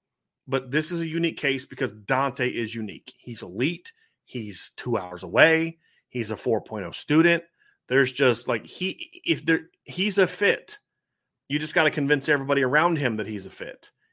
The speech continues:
He wants to be here. You have to be able to swing your shot because you're a, you're basically a quarterback, you're quarterback dominant away from being that team,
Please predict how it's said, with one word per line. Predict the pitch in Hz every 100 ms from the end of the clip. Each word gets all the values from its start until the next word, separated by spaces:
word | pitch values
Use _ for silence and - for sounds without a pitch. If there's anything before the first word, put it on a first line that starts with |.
| _
He | - 185 190
wants | 170 151 -
to | 113
be | 110
here. | 98 92 64 - _ _ _ _ _ -
You | 139 165
have | 160 202 214
to | 196
be | 185
able | 170
to | 139
swing | 165 156
your | 139
shot | - 110 80 - _ _ _ _ _ _ -
because | 131 165 127 - -
you're | 151 180 147
a, | -
you're | 151 156
basically | 143 185 202 196
a |
quarterback, | 196 - 190 180 165 156 135 - _ _ -
you're | 143 135
quarterback | - 214 226 196 170 156 - _ _ _
dominant | 139 139 135 131 127
away | 123 117 120 113
from | - 113
being | 101 117 110 104
that | 107 -
team, | - 90 50